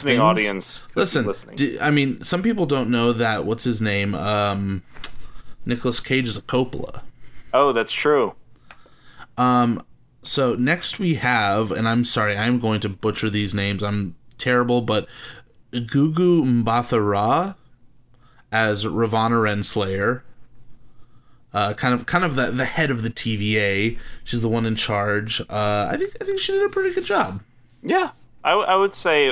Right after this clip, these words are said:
Speaker 1: across the board, everybody did pretty solid.
Speaker 2: Yep.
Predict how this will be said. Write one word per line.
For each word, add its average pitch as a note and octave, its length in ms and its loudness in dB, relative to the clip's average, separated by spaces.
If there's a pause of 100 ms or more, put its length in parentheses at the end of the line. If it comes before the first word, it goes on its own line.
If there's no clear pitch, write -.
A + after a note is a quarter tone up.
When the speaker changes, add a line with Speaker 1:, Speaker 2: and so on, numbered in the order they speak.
(120)
Speaker 1:
across B2 440 0
the A#2 80 -8
board, G#2 260 2
everybody F2+ 400 -4
did - 200 -14 (120)
pretty A#1+ 180 -14
solid. G1+ 520 -6 (640)
Speaker 2:
Yep. - 280 -2